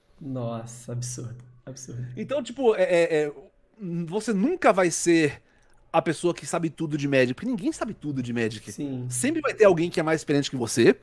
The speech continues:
Speaker 1: Uhum.
Speaker 2: E, e se você for ficar preocupado com o resultado do jogo, por quê?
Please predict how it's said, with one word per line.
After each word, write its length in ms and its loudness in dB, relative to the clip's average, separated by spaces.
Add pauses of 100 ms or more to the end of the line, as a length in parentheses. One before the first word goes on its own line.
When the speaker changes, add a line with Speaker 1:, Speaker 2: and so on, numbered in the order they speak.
(180)
Speaker 1:
Uhum. 340 -10
Speaker 2:
E, 540 2
e 440 0
se 180 -8
você 320 -2
for 100 -10
ficar 240 -2
preocupado 800 -2 (520)
com 120 -4
o 40 0
resultado 380 0
do 100 -6
jogo, 500 -4 (2000)
por 200 -10
quê? 220 4